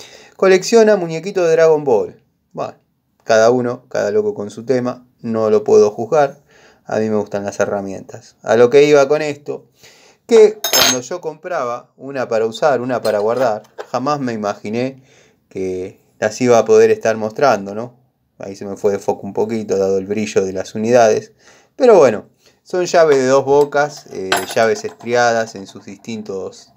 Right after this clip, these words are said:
tipos. Después tenemos la combinada clásica, que de estas debe haber en el taller en uso, no sé, cien, cien llaves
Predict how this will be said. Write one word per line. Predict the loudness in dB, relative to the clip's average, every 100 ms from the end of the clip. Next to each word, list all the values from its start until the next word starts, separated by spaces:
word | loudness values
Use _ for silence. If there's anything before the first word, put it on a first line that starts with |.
| -2
tipos. | -2 0 -2 -4 -8 _ _ _ _ _ -4
Después | -4 0 0
tenemos | 0 -2 -2 -2 -4 -10 _ _ -2
la | 0
combinada | 2 0 2 4 4 4
clásica, | 2 2 0 -6 -14
que | -14 -20
de | -16 -16
estas | -16 -20 -18
debe | -16 -10
haber | -8
en | -8
el | -8
taller | -6 -2 0 0 -2 _ _ _
en | -8 -4
uso, | -4 -2 -2 -2 -6 _ _
no | -14
sé, | -14 -14
cien, | -6 -4 -4 -8 _
cien | -14 -12 -4
llaves | 2 2 0 -6 -20